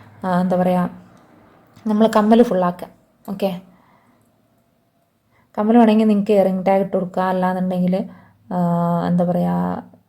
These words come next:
ആ, സ്റ്റഡ് ഇട്ട് കൊടുക്കുക, അതൊക്കെ നിങ്ങളെ ഇഷ്ടം കേട്ടോ. ഇതാണ്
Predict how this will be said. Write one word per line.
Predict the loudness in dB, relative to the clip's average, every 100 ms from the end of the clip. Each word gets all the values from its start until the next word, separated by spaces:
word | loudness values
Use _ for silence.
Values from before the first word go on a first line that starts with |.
| _ _ _ -6
ആ, | -4 -2 -4 -6
സ്റ്റഡ് | -4 -2 0 -2
ഇട്ട് | -2
കൊടുക്കുക, | -2 -2 -4 -2
അതൊക്കെ | -2 -2 -2
നിങ്ങളെ | 0 -2 -4
ഇഷ്ടം | -6
കേട്ടോ. | -6 -6 -8 -16 _ _ _ _ -8
ഇതാണ് | -4 -2